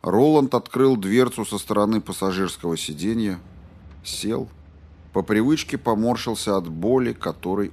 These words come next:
уже не чувствовал. Иш без приглашения запрыгнул в салон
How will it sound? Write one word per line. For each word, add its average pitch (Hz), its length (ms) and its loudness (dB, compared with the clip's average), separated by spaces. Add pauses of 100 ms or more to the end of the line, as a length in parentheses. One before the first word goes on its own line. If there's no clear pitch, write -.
уже 80 300 -6
не 82 120 -6
чувствовал. 52 640 -14 (1040)
Иш 139 300 2
без 117 140 -2
приглашения 107 800 -2
запрыгнул 90 580 -2
в - 80 -10
салон 104 460 -2